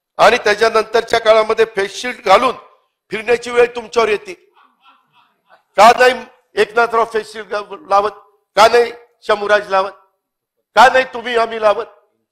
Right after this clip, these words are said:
यांचंच मन यांना खातंय की काहीतरी चुकलंय, मग लावा ते. ते बरोबर नाही अध्यक्ष महोदय, हे अशा पद्धतीनं ज्या प्रकारे चाललंय, काचेचे फेस शिल्ड ल-, लावून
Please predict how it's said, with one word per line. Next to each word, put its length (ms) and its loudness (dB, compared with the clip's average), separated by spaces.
यांचंच 600 0
मन 160 2
यांना 240 -2
खातंय 360 -4
की 160 -14
काहीतरी 640 -4
चुकलंय, 560 -18
मग 220 -4
लावा 280 6
ते. 100 -20
ते 100 -16
बरोबर 480 -6
नाही 160 -6
अध्यक्ष 340 -16
महोदय, 320 -20
हे 40 -2
अशा 320 0
पद्धतीनं 720 -2
ज्या 120 4
प्रकारे 440 -2
चाललंय, 460 -2
काचेचे 680 -4
फेस 260 -12
शिल्ड 240 -8
ल-, 180 -18
लावून 360 -2